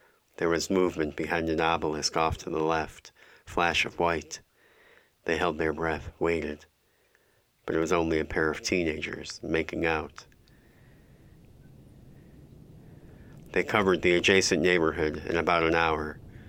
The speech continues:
By the time they were ready to move on, the crowds had thinned to a trickle. Most of the younger kids were back home, behind locked doors and brightly lit rooms,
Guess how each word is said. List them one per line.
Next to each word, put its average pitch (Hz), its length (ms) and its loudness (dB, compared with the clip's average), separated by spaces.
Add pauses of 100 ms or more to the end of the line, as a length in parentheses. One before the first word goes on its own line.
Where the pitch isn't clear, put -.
(600)
By 87 100 -2
the 95 100 4
time 101 300 4
they 95 100 8
were 92 100 6
ready 92 160 6
to 95 140 0
move 92 260 6
on, 85 260 4
the 80 100 0
crowds 82 440 2
had 80 140 -4
thinned 80 440 0
to 82 120 0
a 78 60 0
trickle. 76 520 -2 (880)
Most 92 260 4
of 87 120 2
the 90 60 4
younger 90 360 4
kids 78 300 -2
were 78 120 2
back 78 280 -2
home, 82 400 0 (260)
behind 87 420 0
locked 87 380 0
doors 82 420 2
and 78 140 -2
brightly 82 420 0
lit 82 220 0
rooms, 82 640 0